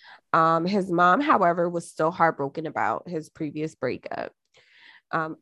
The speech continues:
I was very understanding and thought she needed time to kinda get to know me.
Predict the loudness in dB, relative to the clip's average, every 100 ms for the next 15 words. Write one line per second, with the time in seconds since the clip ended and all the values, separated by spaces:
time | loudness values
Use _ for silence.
0 | 6 8 8 4 -2 2 4 4 0 -2
1 | -4 -2 -2 0 -4 -4 -6 0 2 2
2 | -4 -4 -2 -4 -4 -2 -2 -4 -6 -4
3 | -2 -2 -2 -6 -8 -4 0 0 -2 -6